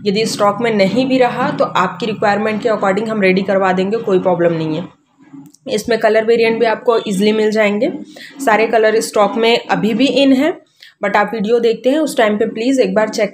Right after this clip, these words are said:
availability कर लें and उसके बाद आप direct order कर सकते हैं।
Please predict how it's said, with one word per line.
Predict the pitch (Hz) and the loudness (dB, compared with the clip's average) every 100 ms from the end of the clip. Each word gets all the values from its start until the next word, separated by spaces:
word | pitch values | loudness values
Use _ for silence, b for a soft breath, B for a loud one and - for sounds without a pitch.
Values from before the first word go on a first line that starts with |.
| - | -2
availability | 190 190 190 185 | 0 0 -2 -2
कर | 196 190 | 0 0
लें | 185 277 320 214 | 0 0 0 -2
and | 196 | -4
उसके | - 202 | -6 -2
बाद | 185 190 | 0 -2
आप | - 180 | -6 -8
direct | 175 175 165 165 | -2 0 -2 -2
order | 107 175 277 | -2 -2 -2
कर | 277 | -2
सकते | 190 170 - 170 | -2 -4 -10 -10
हैं। | 156 | -10